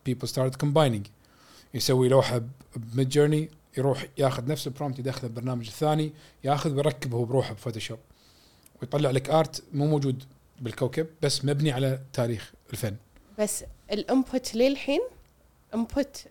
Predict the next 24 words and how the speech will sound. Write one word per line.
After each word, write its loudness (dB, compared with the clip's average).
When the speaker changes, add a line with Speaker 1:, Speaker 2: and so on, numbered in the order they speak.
Speaker 2:
آه، -2
من -4
آدمي. 0
Speaker 1:
First -2
Speaker 2:
هل، 4
Speaker 1:
domino. -6
Speaker 2:
هل 4
باكر 0
Speaker 1:
الفيرست 4
دومينو 6
للحين 6
Speaker 2:
إيه. 6
Speaker 1:
إنسان. 0
Speaker 2:
الح-، -2
باكر 0
راح، -8
آه، -2
يس-، -8
يسوي 0
هو 4
بروحه. 4
Speaker 1:
هذا 8
السؤال. 6
Speaker 2:
يدري، 4